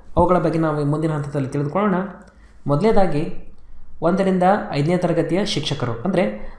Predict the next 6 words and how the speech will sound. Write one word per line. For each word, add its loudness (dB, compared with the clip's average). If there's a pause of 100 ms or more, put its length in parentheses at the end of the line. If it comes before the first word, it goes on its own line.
(120)
ಒಂದರಿಂದ 4
ಐದನೇ 4
ತರಗತಿ 0
ಶಿಕ್ಷಕರಾಗ 0
ಬಯಸುವಂತಹ 0
ಅಭ್ಯರ್ಥಿಗಳು -2